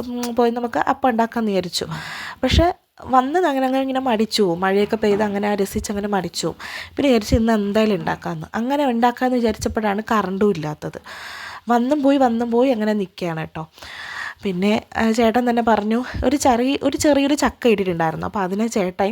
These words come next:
ഇങ്ങനെ നുള്ളി വെച്ചിട്ടുണ്ടായിരുന്നു. ശർക്കര മാത്രം ഞാൻ ചിരികി എടുത്താൽ മതി, തേങ്ങ എല്ലാം ഞാൻ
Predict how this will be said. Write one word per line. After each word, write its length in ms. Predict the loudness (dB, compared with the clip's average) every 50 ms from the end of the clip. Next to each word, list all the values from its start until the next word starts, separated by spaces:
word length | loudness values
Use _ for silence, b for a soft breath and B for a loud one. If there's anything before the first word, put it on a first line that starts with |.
| -2 -8 _ _ -6
ഇങ്ങനെ 200 | -2 0 0 0 0 0
നുള്ളി 260 | 0 0 2 4 4 4
വെച്ചിട്ടുണ്ടായിരുന്നു. 640 | 4 2 0 -2 -2 -2 0 -2 -2 -2 -2 -4 -6 -4 0
ശർക്കര 340 | 0 0 0 2 2 2 2 2 2
മാത്രം 220 | 0 0 0 0 0
ഞാൻ 80 | 0 0 -2
ചിരികി 240 | -2 -2 0 2 2 2
എടുത്താൽ 280 | 0 0 -4 -4 -4 -2 -2
മതി, 200 | -2 -2 -4 -4 B B B B B B B -2 0
തേങ്ങ 260 | 2 2 2 4 4 4
എല്ലാം 240 | 4 4 4 2 2 0
ഞാൻ 100 | -2